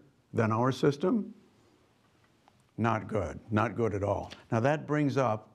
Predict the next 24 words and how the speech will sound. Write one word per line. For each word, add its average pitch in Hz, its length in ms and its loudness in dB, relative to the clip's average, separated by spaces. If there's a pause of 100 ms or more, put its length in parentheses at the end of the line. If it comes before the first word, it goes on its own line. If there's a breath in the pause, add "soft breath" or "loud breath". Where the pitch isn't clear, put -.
(100)
the 117 160 0
situation 120 600 0
here, 135 400 2 (260 loud breath)
uh, 110 300 0
in 117 180 0
domestic 131 500 0
policy. 98 500 -4 (300 loud breath)
There's 127 180 4
a 131 40 4
wonderful 151 420 2
article, 120 680 0 (380 loud breath)
uh, 117 220 2
by 107 220 2
a 107 40 0
guy 127 200 2
named 117 260 2
Jake 123 340 2
Sullivan, 120 680 -2 (340 loud breath)
recently, 120 800 2
uh, 104 240 -2
appearing 117 560 0
in 120 280 2
the, 104 360 2
uh, 101 240 0